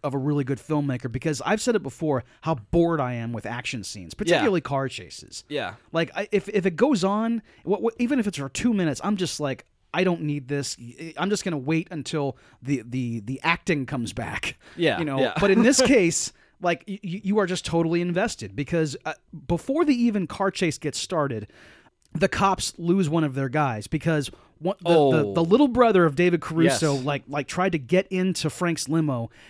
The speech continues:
Speaker 1: and Larry Fishburne has him and is, like, thinking he's one of their guys, so he's trying to help him in.
Speaker 2: Mm-hmm.
Speaker 1: And then the, the, the hood comes off. He
Speaker 2: Yep.
Speaker 1: sees it's a cop,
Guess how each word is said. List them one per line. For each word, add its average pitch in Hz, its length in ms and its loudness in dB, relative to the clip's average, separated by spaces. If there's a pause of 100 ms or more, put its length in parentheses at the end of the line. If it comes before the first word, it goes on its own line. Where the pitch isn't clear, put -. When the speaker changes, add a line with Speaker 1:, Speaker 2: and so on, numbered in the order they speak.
(180)
Speaker 1:
and 170 220 0
Larry 226 220 2
Fishburne 196 480 -2
has 175 380 -2
him 120 220 -8 (240)
and 170 100 0
is, 147 120 0
like, 156 240 -2
thinking 185 300 -2
he's 143 120 0
one 170 140 0
of 143 100 0
their 156 180 2
guys, 151 400 0
so 156 100 -4
he's 151 100 -2
trying 175 160 0
to 151 60 2
help 165 220 -2
him 151 140 -2
in. 160 220 -2
Speaker 2:
Mm-hmm. 131 340 -8
Speaker 1:
And 165 140 0
then 208 100 4
the, 175 260 4
the, 151 260 0
the 139 160 -2
hood 190 280 4
comes 139 300 -4
off. 127 240 -4
He 143 60 -4
Speaker 2:
Yep. 135 120 4
Speaker 1:
sees 214 160 2
it's 180 140 -2
a 156 40 -6
cop, 160 440 -4